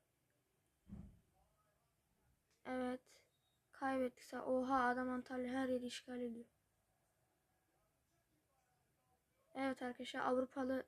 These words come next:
dostlarımız şu an yok etti. <laughs> Avrupalı dostlarımız Mısır yok etti. Ama oha, toprak aldı bizden.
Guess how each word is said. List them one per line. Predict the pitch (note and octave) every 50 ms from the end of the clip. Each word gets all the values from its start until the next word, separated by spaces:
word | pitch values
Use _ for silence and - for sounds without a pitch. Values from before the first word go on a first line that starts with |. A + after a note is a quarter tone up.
| - -
dostlarımız | B3 A#3+ - - C4 B3+ B3 B3 B3+ B3
şu | - - - B3
an | B3
yok | B3+ C4 C4+ C4 - -
etti. | C4 B3 - - C4+
<laughs> | C#4 D4 D4 C#4 C#4+ C#4+ D4+ C#4+ - - - - _ _ _ - - - - - - -
Avrupalı | - B3 B3 B3 B3+ - C#4+ B3+ B3 A#3+
dostlarımız | B3+ B3 B3 - B3+ B3 B3 B3+ B3+ C4+ -
Mısır | - B3+ B3 A#3+ - C4 B3+
yok | B3 B3 A#3+ - B3
etti. | A#3+ - _ B3+ C4 - _ - - - - - - _
Ama | - B3 C4 C#4 C4+ - - _ _ _ _ - - - - -
oha, | - A#3+ A#3 A#3+ B3+ B3 A#3+
toprak | - - A#3+ - B3 B3 - C4
aldı | A#3+ A3 A3 A3
bizden. | G#3+ A3 A3 A3 A3+